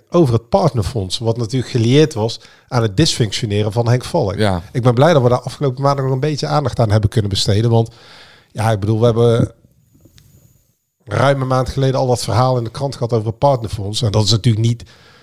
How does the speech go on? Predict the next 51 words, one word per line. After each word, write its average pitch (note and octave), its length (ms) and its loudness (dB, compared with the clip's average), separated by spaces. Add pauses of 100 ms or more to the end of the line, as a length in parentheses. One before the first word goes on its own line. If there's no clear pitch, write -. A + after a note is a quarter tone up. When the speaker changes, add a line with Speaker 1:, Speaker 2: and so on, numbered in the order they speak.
Speaker 1:
zomaar. A2 420 2
Dat A2 140 -4
komt G2+ 220 -6
omdat G#2 380 -4 (140)
Henk A2 200 -4
Valk A#2 260 2
toen D3 180 2
al A2+ 280 0
zwaar A#2+ 300 2
onder A2 220 -4
druk B2 220 0
stond. G2 360 -6 (520)
Speaker 2:
Ja. F#2 220 0 (180)
Speaker 1:
En A2 120 -6
dat G2+ 160 -2
werd, G#2+ 240 2
eh, G#2+ 100 0
binnen G#2+ 240 -2
nak A2 180 -2
allemaal A2 180 2
weggemasseerd. A2 760 0
Want G2 200 -8
er G#2+ 60 -4
mocht A#2 180 0
allemaal A2+ 200 0
niet A2 100 0
naar A2 100 0
buiten A#2+ 280 2
komen. G#2 360 0
Want G#2 200 -4
ja, G#2+ 240 0
hè, A2 200 4
ze A2 160 -2
zorgt A2+ 280 -2
voor A2+ 140 -2
ro-, G#2 140 2
eh, A2 360 2 (380)
reuring. A#2+ 560 0 (300)
Maar A2+ 100 -4
ja, G#2+ 60 2
dan G2+ 100 -2
moeten G#2 180 -2
ze G#2+ 40 0
maar G#2+ 120 2
eerst A#2+ 200 2
eens G#2 100 0
intern A#2+ 500 0
hun G2+ 140 -4
zaakjes G2 340 -4
op F#2+ 160 -4
orde G#2+ 300 -2